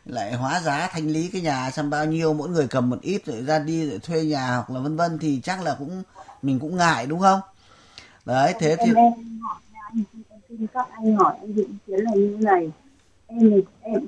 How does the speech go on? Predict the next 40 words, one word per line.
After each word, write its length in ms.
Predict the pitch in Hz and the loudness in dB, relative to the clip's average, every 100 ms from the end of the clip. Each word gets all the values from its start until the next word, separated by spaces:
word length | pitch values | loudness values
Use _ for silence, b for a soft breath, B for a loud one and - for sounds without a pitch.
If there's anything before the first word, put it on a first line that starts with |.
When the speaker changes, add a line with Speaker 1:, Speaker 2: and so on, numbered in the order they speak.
| - | 2
Speaker 2:
suy 60 | 233 | 8
nghĩ 260 | 240 247 269 | 8 6 2
rất 140 | 277 | 6
nhiều, 320 | 247 226 170 | 6 6 4
em 220 | - 202 | 2 0
bảo 180 | 180 139 | 0 -2
là 240 | 147 156 - | -4 -8 -10
bên, 200 | 202 214 202 _ _ | -4 -4 -4 _ _
em 220 | 220 220 | 2 4
nhà 100 | 196 | 6
ngoại 280 | 170 185 - 202 | 6 4 4 0
em 160 | 214 | 2
thì 80 | 196 | 2
bảo 160 | 151 147 - | 0 -6 -8
thôi 200 | 226 196 | -6 -6
cứ 100 | 226 226 | -2 0
để 100 | 196 | 4
ở 160 | 156 | 4
với 120 | 160 | 2
bố 160 | 165 185 | 2 4
mẹ, 160 | 220 247 196 | 4 4 0
nhưng 140 | 214 | -4
mà 60 | - | -2
em 140 | 202 | -2
bảo 120 | 170 - | -2 -4
chẳng 160 | 175 147 226 | -8 -8 -8
tội 200 | 196 165 | -8 0
gì, 160 | 190 175 | 2 0
tại 140 | 185 175 | -2 -10
vì 120 | 180 175 | -10 -6
hai 140 | 214 202 | -4 -2
bàn 180 | 175 | -4
tay 120 | 165 202 202 | -2 -4 -4
trắng 120 | 180 233 | -4 0
làm 200 | 196 185 | 4 4
nên 180 | 214 | 4
là 80 | 196 - | 0 -4
tự 140 | - - | -12 -6
dưng 160 | 220 | 2
mình 260 | 196 175 | 6 4